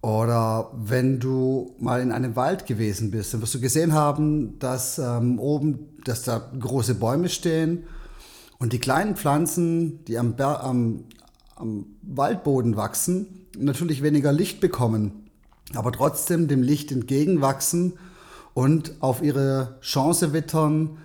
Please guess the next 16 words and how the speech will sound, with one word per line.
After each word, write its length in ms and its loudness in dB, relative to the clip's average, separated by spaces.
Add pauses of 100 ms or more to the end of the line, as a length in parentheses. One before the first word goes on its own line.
(260)
wenn 160 0
sich 220 -6
mal 120 2
eine 220 2
Lücke 360 2
auftut, 720 -2
wenn 100 0
mal 120 2
ein 120 -2
großer 320 -4
Baum 320 -2
vielleicht, 420 -6 (120)
ähm, 420 -4 (640)
abstirbt 720 0
und, 400 -4
äh, 300 0